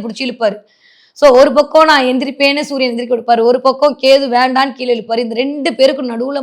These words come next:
மாட்டிக்கிட்டு இந்த தடவை சிம்மராசிக்காரங்க தத்தளிக்க போறீங்களா? ம். தடுமாற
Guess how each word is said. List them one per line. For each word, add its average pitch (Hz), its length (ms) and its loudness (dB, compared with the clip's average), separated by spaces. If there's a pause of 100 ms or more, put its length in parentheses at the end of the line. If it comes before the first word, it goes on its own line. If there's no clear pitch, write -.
மாட்டிக்கிட்டு 240 440 -8
இந்த 226 120 -10
தடவை 262 220 -8
சிம்மராசிக்காரங்க 240 760 -6 (320)
தத்தளிக்க 262 460 0
போறீங்களா? 202 340 -6 (640)
ம். 214 240 -16 (160)
தடுமாற 262 300 2